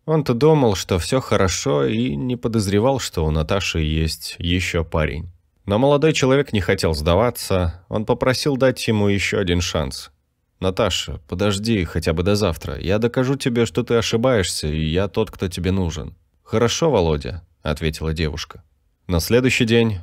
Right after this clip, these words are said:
Владимир вложил практически все свои накопления за полгода в дорогое кольцо и шикарный букет роз, чтобы сделать предложение Наталье.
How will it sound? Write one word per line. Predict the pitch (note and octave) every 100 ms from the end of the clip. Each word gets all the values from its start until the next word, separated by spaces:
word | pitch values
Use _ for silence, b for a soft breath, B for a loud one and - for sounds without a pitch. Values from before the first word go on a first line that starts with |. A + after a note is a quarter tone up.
| F2+
Владимир | F#2 G2+ D3+ C#3+
вложил | B2+ B2+ A#2 C#3
практически | - A#2 - A#2+ A#2 - A2+
все | - - C#3+
свои | - A#2+
накопления | A#2 A2 G2+ B2+ B2+ A#2+ G#2+
за | F#2+
полгода | F2+ F2+ F2+ B2 A#2
в | G2+
дорогое | F#2 F#2 F2 A2+ G#2+
кольцо | F2+ F2 F2+ - B2+ A#2 F#2+
и | E2+
шикарный | D#2+ - F2 A#2 G#2+ F#2+
букет | F#2 F2+ G2+ A#2
роз, | A#2 A#2 -
чтобы | - - D2+ D#2
сделать | D2+ G2 G2+ F2
предложение | - D#2+ E2 D#2+ F#2+ F2+ E2+
Наталье. | E2+ F#2+ F2+ D#2+ C#2